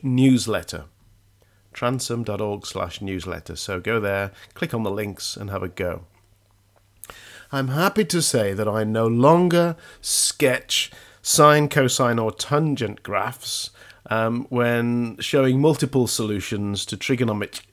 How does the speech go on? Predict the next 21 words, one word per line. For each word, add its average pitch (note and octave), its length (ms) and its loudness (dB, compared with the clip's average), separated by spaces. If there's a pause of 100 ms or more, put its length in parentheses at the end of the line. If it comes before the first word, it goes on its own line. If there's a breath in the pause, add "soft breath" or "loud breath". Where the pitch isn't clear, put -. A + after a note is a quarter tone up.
(160)
trigonometric C3 760 -2
equations. F2+ 880 -6 (540 loud breath)
Now C#3 440 4 (100)
that B2+ 140 0
I've A#2 300 2
developed A#2 720 0
the A#2 280 -4
inverse E3+ 640 0
trig - 640 -4
calculator. - 920 -6 (760 loud breath)
Now, C3 160 0
unlike G#3 520 4 (340 loud breath)
a C#3 460 4
graphic D3+ 300 2
display E3+ 300 6
calculator G#2 840 -2
or A2+ 260 0
other C#3+ 240 4
graph G#2+ 400 -4
plotting F#2+ 360 -8
software, G2 680 -4